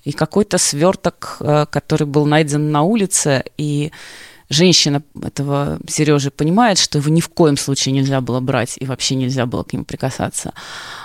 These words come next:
А этот Серёжа очень тупой, и он не понимает, в чём там дело, и ты настолько включён вдруг становишься в эту ткань этого повествования, что ты прекрасно понимаешь, почему Серёжа очень тупой.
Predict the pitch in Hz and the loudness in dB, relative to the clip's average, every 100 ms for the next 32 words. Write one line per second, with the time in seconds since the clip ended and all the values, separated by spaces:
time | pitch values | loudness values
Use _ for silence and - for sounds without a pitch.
0 | - - 139 160 170 - _ _ - - | -14 0 4 4 4 -2 _ _ -8 -2
1 | 156 202 151 143 - - 139 - 117 113 | 2 2 2 2 0 -2 -6 -4 -2 -2
2 | - _ 147 151 147 143 127 131 131 113 | -6 _ 2 4 4 2 2 0 0 0
3 | 113 - - 131 131 143 185 226 165 - | -2 -4 -4 -4 0 2 4 4 2 0
4 | 147 - _ _ _ - 160 156 151 - | -8 -10 _ _ _ -6 -2 0 -2 2
5 | 196 185 160 - - - 156 - - 165 | 0 2 -4 -4 -16 -6 -4 -2 2 2
6 | 151 143 143 - 156 151 147 139 - 147 | 2 -2 -4 -4 -4 -2 0 -2 -4 -4
7 | 143 - 143 156 - - _ - - 160 | -4 -4 -6 -6 -12 -20 _ -20 -2 2
8 | 147 135 139 135 147 143 - 156 214 277 | 4 2 -2 -2 0 -2 0 2 4 4
9 | 226 151 - - - - - - - 151 | 4 2 -2 -14 -16 -10 -6 -4 -4 -2
10 | 147 143 151 175 180 160 - 143 139 135 | -2 0 4 2 2 -2 0 0 2 0
11 | 127 - 127 - 131 127 135 139 170 143 | -2 -8 -8 -6 -4 -4 0 2 4 2
12 | 127 135 - 127 127 - 127 120 | 0 -4 -6 -10 -12 -14 -14 -14